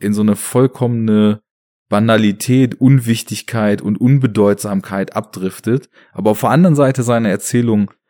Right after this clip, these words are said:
wo er sich total den Menschen nähert und eben zeigt, wir sind hier in Systemen, die so groß sind, dass man's gar nicht mehr begreifen kann, wo in Fabriken Menschen schon nur noch wie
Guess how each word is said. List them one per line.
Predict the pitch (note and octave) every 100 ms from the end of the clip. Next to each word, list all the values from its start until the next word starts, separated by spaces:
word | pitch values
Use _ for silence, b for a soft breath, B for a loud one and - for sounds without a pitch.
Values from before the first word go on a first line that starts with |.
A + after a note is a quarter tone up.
| _
wo | F#2 G2+
er | G#2
sich | G#2+
total | - - A2+ B2
den | B2 A2+
Menschen | A2+ B2+ - G#2+
nähert | G#2 A2+ B2 -
und | G2 F#2+
eben | G#2+ G#2
zeigt, | - A2 G#2+ - b b b
wir | G2
sind | G#2+ B2+
hier | - A#2
in | G#2
Systemen, | G#2 - A2 A2+ A2
die | G#2
so | G#2+
groß | G2+ F#2+ C#3 -
sind, | A#2+
dass | A2+
man's | A2+ G#2
gar | G#2+ A2
nicht | G#2+
mehr | G2+
begreifen | G2+ G2 F#2+ - G#2+
kann, | G2 F2+ G#2 B B B
wo | G2 G#2
in | G#2+
Fabriken | - G2 F#2+ A2+ C3+ A2+ G#2
Menschen | A2 B2 A2+
schon | - A2 G#2
nur | A2+
noch | A#2 A2
wie | A2